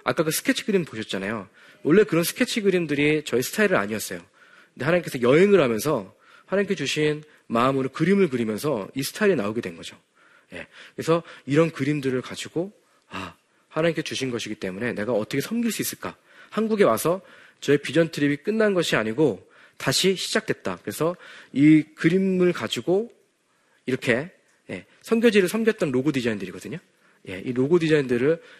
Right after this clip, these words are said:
열방을 다니면서 디자인했던 것처럼 한국에 와서도, 어,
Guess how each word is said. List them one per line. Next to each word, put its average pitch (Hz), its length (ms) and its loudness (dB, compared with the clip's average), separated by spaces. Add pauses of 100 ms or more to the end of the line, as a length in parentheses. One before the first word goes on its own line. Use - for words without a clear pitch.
열방을 156 380 4
다니면서 113 480 -4
디자인했던 123 480 -2
것처럼 110 440 -8 (400)
한국에 233 360 0
와서도, 147 600 2 (460)
어, 98 240 -12